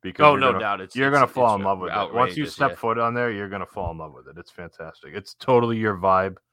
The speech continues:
Speaker 1: It's kinda modern, but it's got that old school, like, old school feel, but, like, the modern amenities of it.
Speaker 2: But just total chill.
Speaker 1: Chill,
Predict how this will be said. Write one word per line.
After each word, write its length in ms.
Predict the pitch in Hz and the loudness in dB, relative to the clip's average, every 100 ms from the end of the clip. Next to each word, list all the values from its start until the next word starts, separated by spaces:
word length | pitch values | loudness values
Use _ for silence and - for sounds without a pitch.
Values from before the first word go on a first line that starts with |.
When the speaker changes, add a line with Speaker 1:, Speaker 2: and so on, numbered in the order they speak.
| _ _ _ _ _ _ - | _ _ _ _ _ _ -16
Speaker 1:
It's 160 | 87 | -8
kinda 300 | - 127 120 | 2 4 4
modern, 560 | 101 101 110 113 117 110 | 2 2 4 4 0 -2
but 140 | 101 | -4
it's 120 | 98 - | -6 -8
got 200 | 104 - | -8 -6
that 160 | 92 | -8
old 380 | 98 104 104 - | -6 -6 -8 -12
school, 500 | - - 107 104 101 | -20 -12 -8 -6 -6
like, 400 | 90 85 80 _ _ _ _ _ _ _ _ _ _ _ _ _ _ _ _ - | -6 -8 -12 _ _ _ _ _ _ _ _ _ _ _ _ _ _ _ _ -6
old 200 | 135 127 | -6 -6
school 260 | - 143 | -4 -6
feel, 400 | - - 117 123 | -6 -4 2 2
but, 200 | 110 92 | 2 -4
like, 200 | 95 90 | -4 -6
the 80 | 98 | -6
modern 480 | 95 98 101 101 95 | -2 2 2 0 -4
amenities 560 | 90 92 95 101 98 | -6 -6 -8 -10 -10
of 180 | 110 107 | -10 -6
it. 100 | 117 | 0
Speaker 2:
But 140 | 139 120 | 0 0
just 240 | 147 - | -8 -6
total 360 | - 160 139 113 | 0 0 0 -8
chill. 440 | - 117 87 - _ _ _ _ _ - | -10 -8 -8 -10 _ _ _ _ _ -10
Speaker 1:
Chill, 540 | - 143 143 143 | 0 2 2 -2